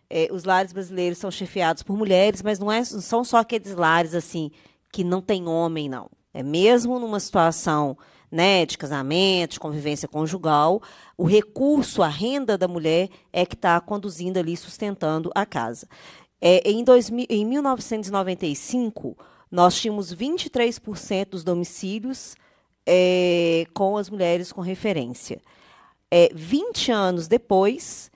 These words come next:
esse número chegou a quarenta por cento. Então, num curto espaço de tempo, né, vinte anos, se a gente considerar aí toda a história, toda a trajetória, toda a superação, todas as conquistas, inclusive, que a Celina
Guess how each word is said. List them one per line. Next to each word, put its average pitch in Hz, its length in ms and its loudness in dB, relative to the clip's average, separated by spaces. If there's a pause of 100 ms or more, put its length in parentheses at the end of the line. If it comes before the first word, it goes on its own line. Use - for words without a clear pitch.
(240)
esse 202 260 4
número 214 240 2
chegou 214 400 4
a 226 60 0
quarenta 226 560 0
por 190 200 -10
cento. 127 480 -10 (380)
Então, 202 380 8
num 254 320 -2
curto 349 480 2
espaço 175 800 -2 (300)
de - 140 -8
tempo, 247 380 -6 (180)
né, 196 260 -2
vinte 196 400 -6
anos, 190 360 0
se 180 80 -6
a - 20 -4
gente 170 180 -4
considerar 160 500 -2
aí 147 180 0
toda 180 200 -2
a 175 40 -2
história, 160 420 -4
toda - 180 -10
a 147 40 -6
trajetória, 151 680 -2
toda 156 220 -2
a - 20 -2
superação, 151 760 -6 (300)
todas 180 260 0
as 185 120 -4
conquistas, 196 640 -4
inclusive, 165 360 -4
que - 80 -8
a 160 40 -2
Celina 151 420 -6